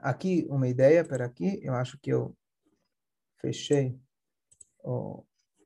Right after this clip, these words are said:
aqui a descrição, só um instante. É, tem várias linguagens que Davi da Meller, ele usa para descrever, é, um louvor a Deus, um cântico a Deus. Tem dez linguagens diferentes.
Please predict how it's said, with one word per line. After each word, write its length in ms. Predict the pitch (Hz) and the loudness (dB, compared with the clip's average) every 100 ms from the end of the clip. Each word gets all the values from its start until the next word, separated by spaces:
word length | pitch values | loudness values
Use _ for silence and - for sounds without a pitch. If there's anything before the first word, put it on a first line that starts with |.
| _ | _
aqui 260 | 143 - - | -16 -14 -12
a 60 | - | -12
descrição, 720 | 127 - - - 156 165 180 | -12 -12 -12 -4 -2 -2 -4
só 220 | 180 - | -8 -14
um 60 | - | -14
instante. 600 | - 165 180 185 233 254 - - - - - - - | -6 -2 -2 -2 -4 -6 -12 -20 -20 -18 -20 -8 2
É, 520 | 147 143 143 139 135 - _ _ - - | 6 8 10 8 6 0 _ _ -20 -2
tem 160 | 214 | 2
várias 320 | 185 254 285 | 6 6 4
linguagens 680 | 190 214 180 190 233 220 180 | 2 -2 0 2 0 0 -6
que 120 | - | -2
Davi 240 | 175 160 202 | 2 2 2
da 140 | 202 | 2
Meller, 420 | 185 208 185 147 - | 4 4 4 0 0
ele 300 | 202 202 185 | 0 0 0
usa 500 | 233 214 160 165 202 - _ - | -2 0 4 4 2 -10 _ 0
para 480 | 202 233 202 196 - | 4 6 6 4 0
descrever, 880 | 160 202 - 202 139 190 226 180 - - | -6 -6 -4 -2 2 8 8 8 2 4
é, 280 | 156 151 151 | 6 6 4
um 100 | 196 | 2
louvor 460 | 208 214 185 214 196 | 6 6 6 6 6
a 100 | 165 | 4
Deus, 440 | 156 147 131 - | 2 0 -2 -6
um 140 | 180 | -4
cântico 480 | 147 240 247 - 180 | 4 6 6 2 0
a 60 | 156 | 0
Deus. 300 | 143 127 127 | 0 -4 -4
Tem 240 | 190 190 | -4 -2
dez 360 | 170 220 277 214 | 2 2 2 0
linguagens 640 | 214 185 196 220 202 190 | -4 0 2 2 0 -4
diferentes. 880 | 180 185 175 170 160 - - - | -8 -2 2 4 2 -4 -12 -14